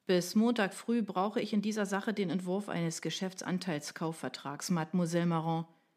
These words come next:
Ich versuche mich an einem Lächeln, obwohl mir eigentlich nach Heulen zumute ist. Dennoch antworte ich gefasst: „Gerne,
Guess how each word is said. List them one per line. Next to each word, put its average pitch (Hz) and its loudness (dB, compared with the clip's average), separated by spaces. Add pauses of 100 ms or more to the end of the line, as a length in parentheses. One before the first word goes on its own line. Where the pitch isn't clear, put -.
(600)
Ich - -12
versuche 254 0
mich 240 2
an 190 -2
einem 196 2
Lächeln, 196 0
obwohl 180 -2
mir 175 0
eigentlich 185 0
nach - -8
Heulen 175 0
zumute 151 -6
ist. - -10 (600)
Dennoch 202 4
antworte 214 -2
ich 202 -4
gefasst: 208 -6 (400)
„Gerne, 233 4